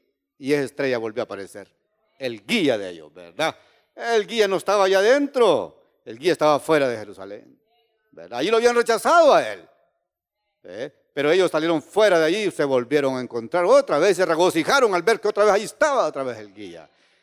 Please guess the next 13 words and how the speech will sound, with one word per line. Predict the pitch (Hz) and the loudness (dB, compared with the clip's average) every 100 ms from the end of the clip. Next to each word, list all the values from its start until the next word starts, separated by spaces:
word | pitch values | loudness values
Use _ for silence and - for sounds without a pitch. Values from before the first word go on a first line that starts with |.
| _ - | _ -6
Y | 147 | -4
ese | 160 | 0
guía, | 156 180 | 0 2
dice | 170 165 | 2 2
el | |
hermano | 165 160 165 | 0 0 0
Abraham, | 170 175 | 0 0
tal | 151 143 | -4 0
vez | 170 170 - _ _ _ | 2 2 -4 _ _ _
descendió | - 127 127 123 127 | -8 -6 -4 -4 -2
un | 151 | 0
poco | 151 160 135 | 0 -4 -4
más | 127 185 - - - _ | -6 -8 -10 -20 -20 _